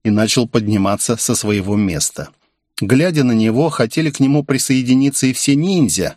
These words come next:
"Сидеть!" — негромко скомандовал Олег. "Пусть даже так", — прокомментировал он слова торговца. "Больше будут бояться,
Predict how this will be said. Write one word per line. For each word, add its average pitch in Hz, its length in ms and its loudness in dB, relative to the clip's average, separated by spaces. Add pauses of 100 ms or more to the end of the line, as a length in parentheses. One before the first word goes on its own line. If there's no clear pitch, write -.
(160)
"Сидеть!" — 117 960 0
негромко 113 560 0
скомандовал 110 720 0
Олег. 110 400 -2 (1080)
"Пусть 214 260 0
даже 147 260 2
так", — - 440 -4
прокомментировал 113 880 0
он 113 160 0
слова 98 300 -2
торговца. 92 580 -4
"Больше 156 400 0
будут 139 280 -2
бояться, 110 600 -2